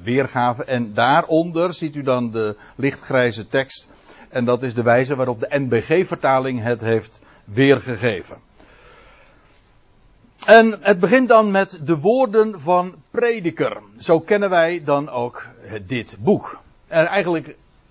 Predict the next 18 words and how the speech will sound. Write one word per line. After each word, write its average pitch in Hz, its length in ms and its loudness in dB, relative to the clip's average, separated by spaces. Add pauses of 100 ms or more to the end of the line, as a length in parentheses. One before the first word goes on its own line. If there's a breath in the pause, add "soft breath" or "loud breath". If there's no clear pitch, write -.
toch 151 180 -2
wel 147 320 2
wat 127 200 0
eigenaardig 143 680 -2
dat 135 200 0
we 127 280 -4
het 117 140 -4
boek 131 300 -6
zo 110 280 -2
noemen, 175 460 -2 (360 loud breath)
omdat 165 280 0
het 151 160 -4
in 143 200 -4
het 131 180 -6
Hebreeuws 165 760 0
heel 131 280 0
anders 160 280 -2
heet. 117 320 -6